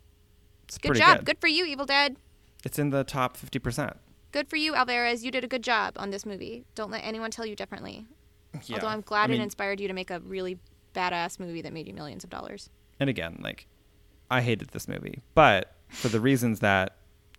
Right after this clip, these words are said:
Speaker 1: like, it did what it was supposed to do, yes?
Speaker 2: Yeah, of course it did.
Speaker 1: Yeah. It scared me, which
Speaker 2: That's
Speaker 1: was
Speaker 2: right.
Speaker 1: on some level the goal,
Speaker 2: <laughs>
Speaker 1: which is why
Speaker 2: Yes.
Speaker 1: I have resentment for this.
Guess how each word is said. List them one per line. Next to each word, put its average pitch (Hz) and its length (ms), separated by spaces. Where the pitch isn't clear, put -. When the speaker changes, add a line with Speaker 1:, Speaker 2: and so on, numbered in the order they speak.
Speaker 1:
like, 110 160
it 107 120
did 123 220
what 113 140
it 104 60
was 107 120
supposed 101 360
to 104 80
do, - 200
yes? 62 440
Speaker 2:
Yeah, 233 260
of - 140
course 240 180
it - 80
did. - 200
Speaker 1:
Yeah. 185 220
It 120 120
scared 151 320
me, - 220
which - 180
Speaker 2:
That's 107 200
Speaker 1:
was - 20
Speaker 2:
right. 101 160
Speaker 1:
on 110 100
some 107 220
level 101 260
the 127 120
goal, - 300
Speaker 2:
<laughs> - 380
Speaker 1:
which - 140
is 117 120
why 101 340
Speaker 2:
Yes. 101 100
Speaker 1:
I - 40
have 110 220
resentment 85 440
for - 120
this. - 240